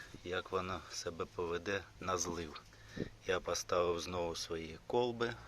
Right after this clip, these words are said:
на злив на кожну форсунку, під'єднав напряму другу форсунку. І моє здивування.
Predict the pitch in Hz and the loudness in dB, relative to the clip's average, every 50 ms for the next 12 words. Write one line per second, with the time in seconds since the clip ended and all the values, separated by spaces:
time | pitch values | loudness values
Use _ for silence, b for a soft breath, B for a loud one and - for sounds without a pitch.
0 | B B B B B B B B B B B B B 113 107 104 98 98 101 104 | B B B B B B B B B B B B B 6 6 6 6 6 4 2
1 | 107 101 101 98 101 95 - 107 104 92 101 98 92 - 104 95 87 - - 104 | 2 4 4 4 4 4 6 4 4 4 4 0 0 2 2 2 2 0 -2 -2
2 | 98 92 85 - 87 85 - 90 80 78 78 90 90 82 80 87 90 87 80 78 | -2 -2 -2 -4 -6 -4 -4 -4 -4 -2 0 0 0 2 2 2 2 2 2 0
3 | - - - - - - - - 87 85 85 82 - 85 87 85 87 82 80 78 | -4 -10 -18 -20 -20 -20 -18 -12 -10 -8 -8 -6 -4 -4 -4 -4 -4 -6 -6 -8
4 | - - - B B B B B B B B - - 120 123 123 120 - - 117 | -10 -14 -20 B B B B B B B B -4 0 2 2 2 0 -2 -2 -2
5 | 107 104 - - 110 107 104 101 - - 98 95 92 - - - - - B B | -2 -2 -2 -4 -4 -4 -4 -4 -6 -8 -10 -10 -10 -12 -16 -20 -20 -20 B B
6 | B B B B B B B B B B B B B B B B B B - - | B B B B B B B B B B B B B B B B B B -20 -12
7 | - 101 101 104 107 104 101 98 92 92 95 101 98 92 87 95 95 95 92 92 | -8 -4 -4 -4 -4 -4 -4 -2 0 0 0 0 0 0 0 2 4 4 6 6
8 | 87 85 82 80 80 78 76 76 76 | 4 4 2 0 -2 -6 -8 -10 -12